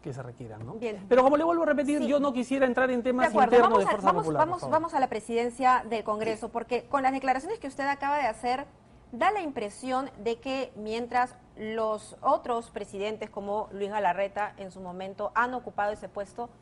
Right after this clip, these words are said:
Speaker 2: no ha habido independencia. Porque claro, ellos no pidieron licencia para tratar de ser objetivos, para tratar de ser neutrales, y con
Speaker 1: No,
Speaker 2: usted
Speaker 1: no, no.
Speaker 2: sí.
Speaker 1: No he dicho eso. Cada presidente y cada mesa tiene su estilo y tiene sus formas.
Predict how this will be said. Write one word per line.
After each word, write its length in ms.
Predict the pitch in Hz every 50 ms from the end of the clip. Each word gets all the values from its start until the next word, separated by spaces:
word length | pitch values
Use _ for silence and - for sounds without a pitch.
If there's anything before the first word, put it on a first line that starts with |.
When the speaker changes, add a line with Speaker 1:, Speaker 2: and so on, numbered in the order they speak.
| - - -
Speaker 2:
no 140 | - 247 262
ha 40 | 269
habido 220 | 262 269 262 254
independencia. 720 | 254 247 226 208 - - 185 185 175 180 165 156 - 240 -
Porque 240 | - 302 - 349 -
claro, 300 | - 370 330 269 233 202
ellos 300 | - 269 262 285 294 - - -
no 220 | 233 247 262 294
pidieron 360 | 285 302 294 277 277 277 269 240
licencia 560 | 220 214 - 247 240 233 233 - 262 247 247 - - - - -
para 160 | 311 294 285
tratar 300 | 254 233 220 233 226 220
de 100 | 220 208
ser 160 | - 220 202
objetivos, 720 | 208 208 - 190 185 - - 214 214 214 214 214 214 214
para 200 | 214 277 269 254
tratar 300 | 240 214 196 - 208 196
de 80 | 190 196
ser 220 | - 208 196 190
neutrales, 640 | 190 190 180 180 180 - 202 196 190 185 190 196 - - - - - - - - - - - -
y 100 | - 226
con 120 | 226 240 254
Speaker 1:
No, 60 | 254
Speaker 2:
usted 140 | 247 226 202
Speaker 1:
no, 60 | 185 151
no. 40 | 123
Speaker 2:
sí. 220 | - 196 160 143 - - - - -
Speaker 1:
No 120 | 202 185 208
he 60 | 214
dicho 320 | 190 190 - - 147 135
eso. 340 | 127 147 165 - - 123 110 - - - - - - - - - - - - -
Cada 300 | - 185 190 202 208 202
presidente 640 | 196 196 180 165 - - 185 185 196 202 196 185 175
y 40 | 147
cada 260 | - 175 175 175 180
mesa 460 | 175 175 180 180 - - 180 180 180
tiene 220 | - 160 151 156 160
su 120 | 156 202
estilo 500 | 175 - - 175 165 170 175 175 180 170
y 80 | 151 135
tiene 200 | - 147 170 160
sus 140 | - 147
formas. 540 | - - 208 220 202 160 147 135 123 117 -